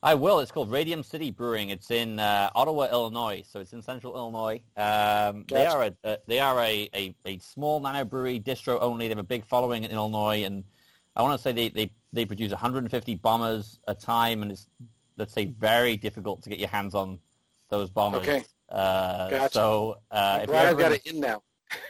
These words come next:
Speaker 1: Yeah, if you ever find yourself, well, yeah, if you ever make your way down here, I do, I do have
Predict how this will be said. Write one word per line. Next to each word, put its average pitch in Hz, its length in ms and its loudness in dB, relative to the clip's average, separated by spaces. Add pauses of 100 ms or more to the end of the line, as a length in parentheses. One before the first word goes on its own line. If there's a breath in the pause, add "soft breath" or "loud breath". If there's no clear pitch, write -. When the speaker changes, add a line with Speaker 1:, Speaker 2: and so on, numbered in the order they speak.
Speaker 1:
Yeah, 123 380 6
if 151 100 0
you 160 60 2
ever 165 120 4
find 196 200 2
yourself, 160 200 -8
well, 175 320 6
yeah, 139 220 -4
if 113 120 -8
you 165 80 -14
ever 226 80 -12
make 226 120 -18
your 196 80 -12
way 180 220 -4
down 147 320 -6
here, 156 220 -2
I 123 100 -2
do, 151 340 -6
I 127 180 -2
do 156 260 -8
have 135 320 0